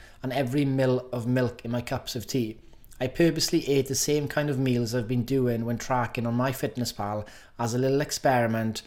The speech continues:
with myself to find out if I was really underestimating portion sizes. Well,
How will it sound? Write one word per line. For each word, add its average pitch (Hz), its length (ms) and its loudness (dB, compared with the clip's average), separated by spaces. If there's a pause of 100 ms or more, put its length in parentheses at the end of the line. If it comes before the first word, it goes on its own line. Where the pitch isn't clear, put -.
(340)
with 110 100 -2
myself 123 520 2
to 120 60 -6
find 147 400 0
out 123 200 6
if 117 120 -6
I 120 60 2
was 117 160 0
really 127 340 2
underestimating 120 800 0
portion 120 400 -2
sizes. 110 540 -4
Well, 117 400 4